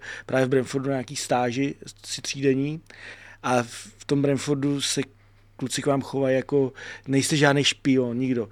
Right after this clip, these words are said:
Nás provedli, ukázali nám jako medicínský místnosti, posilovny, tréninky, jak se jí, co jedí, jak trénují taktiku, kde ty kluci bydlejí, všechno nám ukázali.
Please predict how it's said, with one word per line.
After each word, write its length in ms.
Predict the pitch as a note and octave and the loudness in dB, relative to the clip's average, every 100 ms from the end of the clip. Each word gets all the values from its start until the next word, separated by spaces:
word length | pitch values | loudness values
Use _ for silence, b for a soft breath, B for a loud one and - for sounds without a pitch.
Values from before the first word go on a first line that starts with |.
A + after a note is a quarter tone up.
| B B - | B B -4
Nás 220 | C3 A2+ | -2 -2
provedli, 460 | - D3 C#3 C#3 C3 | 2 4 6 4 2
ukázali 500 | B2+ C#3 B2+ B2 B2+ | 0 0 0 -2 -2
nám 300 | B2 A#2+ A#2 - _ _ _ _ | -2 -4 -6 -10 _ _ _ _
jako 340 | B2 - C#3+ B2+ C#3+ D3 - D3 | -10 -8 -12 -12 -16 -20 -14 -4
medicínský 720 | C#3+ C#3 C3+ C#3+ C3+ - C#3 | 0 0 0 -2 -4 -2 -2
místnosti, 540 | B2+ - C3+ - - | -2 -2 -4 -4 -8
posilovny, 720 | - C3 - D3+ C#3 C3 B2+ A2 B B | -8 -6 -2 0 0 0 -4 -6 B B
tréninky, 560 | C3+ C#3+ C#3+ C#3 B2+ C3 | 4 4 4 2 2 4
jak 200 | D3 - | 4 2
se 180 | - C#3 | 0 0
jí, 200 | A#2+ A#2 | 0 -2
co 180 | - D3 | 0 2
jedí, 560 | D3 C3+ C#3+ C#3 B2+ B B B B | 2 0 -2 -4 -4 B B B B
jak 180 | D3 D3+ - - | 4 4 4 -6
trénují 360 | - D#3 D3+ C#3+ | 8 8 8 4
taktiku, 800 | C3 - C3+ - C3 C3 B2 B2 | 0 -2 -6 -6 -4 -2 -2 -6
kde 200 | A#2+ D3 - | 0 0 2
ty 100 | D#3+ | -2
kluci 360 | - C#3 - C3+ | -2 -4 -2 -2
bydlejí, 320 | C3+ C3+ B2+ | 0 0 0
všechno 320 | - D#3 E3+ | 0 0 2
nám 140 | D#3 | 2
ukázali. 600 | C#3+ D3+ C#3 A#2+ A#2+ A2+ | 2 2 2 0 -4 -4